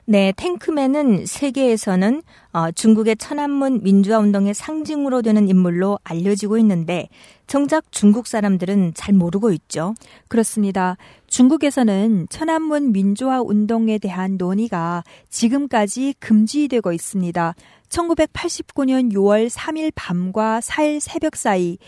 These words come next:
Speaker 2: 탱크와 장갑차를 앞세운 중국 인민해방군은 민주화와 부패 척결 등을 요구하며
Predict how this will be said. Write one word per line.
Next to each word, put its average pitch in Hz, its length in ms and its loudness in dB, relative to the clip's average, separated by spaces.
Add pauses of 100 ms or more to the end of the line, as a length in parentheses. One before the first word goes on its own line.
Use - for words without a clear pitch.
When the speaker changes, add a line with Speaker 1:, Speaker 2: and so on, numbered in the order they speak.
(320)
Speaker 2:
탱크와 302 520 -2
장갑차를 254 840 -2
앞세운 208 760 -2
중국 226 420 -2 (100)
인민해방군은 220 1080 -2 (420)
민주화와 269 880 4
부패 285 500 -2
척결 302 600 0
등을 226 280 0
요구하며 196 640 0